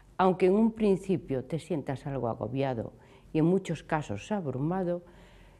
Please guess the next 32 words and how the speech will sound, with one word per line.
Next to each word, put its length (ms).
pues 180
va 60
a 20
representar 640
demasiada 560
responsabilidad 1040
para 240
ti. 200
Será 280
una 140
situación 540
que 120
te 140
va 120
a 40
fortalecer. 800
A 100
nivel 280
sentimental 800
quizás 380
necesites 680
dialogar 440
más 300
con 180
tu 120
pareja, 500
llegar 240
a 100
consenso 760
en 100
vuestras 460
decisiones, 580